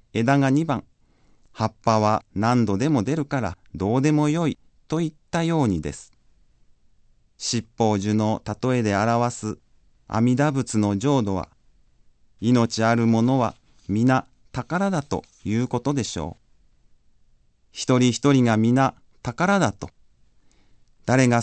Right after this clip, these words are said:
優れていて誰が劣っているというのではなく、命あるもの皆輝く世界だと教えるのです。私たち人間の作る世界はそういうわけには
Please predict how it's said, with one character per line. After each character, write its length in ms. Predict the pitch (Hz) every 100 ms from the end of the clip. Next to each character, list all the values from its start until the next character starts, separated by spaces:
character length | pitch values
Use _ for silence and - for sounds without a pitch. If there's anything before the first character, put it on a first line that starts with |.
| 117
優 180 | 120 123
れ 140 | 120
て 160 | 117 117
い 120 | 117
て 300 | 117 117 - -
誰 220 | 131 175
が 200 | 143 104
劣 220 | 104 -
っ 40 | 135
て 240 | _ -
い 100 | 139
る 120 | 156
と 180 | - 113
い 140 | 117 147
う 100 | 165
の 140 | 120
で 120 | 135
は 140 | 151 110
な 160 | 123
く、 160 | 143 - _ _ _ _ _
命 440 | 120 127 120 - 110
あ 120 | 117
る 140 | 113
も 180 | 110 110
の 200 | 117 117 _ _ -
皆 400 | 101 123 151 - _
輝 400 | - 143 185 196
く 120 | -
世 140 | - 151
界 280 | 123 107
だ 120 | 110 160
と 260 | 110 - -
教 80 | 101 - 131
え 80 | 127
る 100 | 139
の 140 | 98
で 100 | 85
す。 220 | - - _ _ _ _ _ - _ _ _ _ _ _ -
私 460 | 107 120 123 113
た 140 | 117 110
ち 380 | - 117 117 - -
人 320 | 107 123 127
間 240 | 131 131
の 140 | 131 123
作 240 | - 156
る 160 | 135 -
世 160 | - 147
界 280 | 131 120 117
は 220 | 113 - _ _
そ 320 | - - 98 101
う 60 |
い 100 | 98
う 100 | 98
わ 140 | 101 139
け 140 | 107
に 160 | 101 147
は 180 | 113